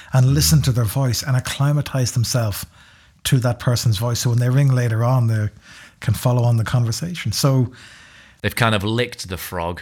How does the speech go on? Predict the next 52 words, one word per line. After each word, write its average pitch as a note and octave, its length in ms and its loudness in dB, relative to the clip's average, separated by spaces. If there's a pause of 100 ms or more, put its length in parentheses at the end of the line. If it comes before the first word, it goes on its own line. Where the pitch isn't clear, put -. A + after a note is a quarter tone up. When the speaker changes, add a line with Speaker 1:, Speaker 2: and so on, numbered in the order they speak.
Speaker 1:
Yes, G#3 340 2
they've E3 160 4
licked F3+ 240 2
the D3+ 80 2
frog. C#3 180 2
Speaker 2:
In, G2+ 40 -4
Speaker 1:
Get G#3 160 2
Speaker 2:
in, F3+ 80 2
Speaker 1:
it, C3 40 -6
Speaker 2:
in - 60 -6
Speaker 1:
getting G#3+ 200 2
the F#3+ 80 6
Speaker 2:
preparation. G#2 480 0
Speaker 1:
bad F#3 220 2
stuff - 220 0
out D3 120 2
of C#3+ 80 0
it, E3 120 0
because A3 260 -4 (300)
you G#3+ 100 2
feel C4 480 0
good. D#3 380 0
You D3+ 160 4
then, G#3 380 0
if D#3 120 -2
you E3+ 80 2
get A#3 220 -6
that F#3 260 -6
task - 440 -2
done, C#3 400 0 (560)
you F3 180 4
wallow E3 460 2
in C3+ 120 4
success. - 840 -4 (680)
And D3+ 120 6
we D3 120 2
all G3 280 2
motivate D3 500 2
ourselves B2 380 -2
by A2 80 -4
thinking, B2 340 0 (280)
"What D#3+ 140 -2
a F3 60 2
success - 680 -2
feels E3 400 0
like. C3+ 200 -4 (260)
This A#2+ 360 2
is A#3+ 180 -2
what F3 140 0
success - 480 0
feels A#2+ 320 -4
like. G2 140 -2